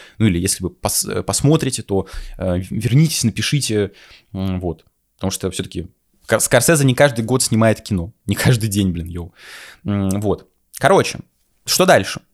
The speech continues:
Мы узнаём, да, вот Ди Каприо на самом деле убивает вместе с Де Ниро,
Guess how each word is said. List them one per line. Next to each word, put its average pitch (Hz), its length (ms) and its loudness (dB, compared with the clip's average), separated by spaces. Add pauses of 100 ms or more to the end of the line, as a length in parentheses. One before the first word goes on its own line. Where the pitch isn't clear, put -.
(200)
Мы 180 200 6
узнаём, 156 460 4
да, 123 160 6
вот 104 100 4
Ди 110 100 -6
Каприо 143 540 4
на 113 80 2
самом 127 300 4
деле 120 180 2
убивает 127 800 4
вместе 120 320 4
с 110 40 0
Де 110 140 2
Ниро, 131 440 4